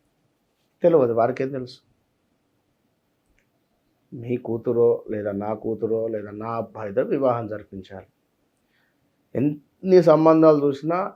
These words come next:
అవ్వటం లేదు. ఒకరు ఏం చెప్తారు, శాస్త్రంలో ఇది కూడా ఉంది, అబ్బాయి అమ్మాయి. ఆహా, శాస్త్రంలో ఏముంది అంటే ఈ విధంగా చెప్పాలి వారికి మనం.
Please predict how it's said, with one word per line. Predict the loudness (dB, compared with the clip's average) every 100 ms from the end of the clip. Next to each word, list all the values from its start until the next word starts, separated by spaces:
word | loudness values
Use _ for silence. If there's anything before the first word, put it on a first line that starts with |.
| _
అవ్వటం | -4 0 0 0
లేదు. | -2 -8 -12 _ _ _ _ _ _ _ _ _ _ _ _ _ _ _ _ _ -2
ఒకరు | 4 6
ఏం | 6 4
చెప్తారు, | 2 4 4 2 -6 -14 _ _ _ _ _ _
శాస్త్రంలో | -2 -2 2 4 4
ఇది | 6
కూడా | 6 6
ఉంది, | 4 0 -2 _ _ _ _ _ _ _ _ _ _ _ _ _ _ _ _
అబ్బాయి | -6 4 10 10 10
అమ్మాయి. | 8 6 2 0 -2 -8 0
ఆహా, | 2 2
శాస్త్రంలో | 2 2 2 4
ఏముంది | 4 4 4
అంటే | 4 6 4 4
ఈ | 2 6
విధంగా | 10 10 12
చెప్పాలి | 10 12 12 12
వారికి | 8 6
మనం. | -6 -12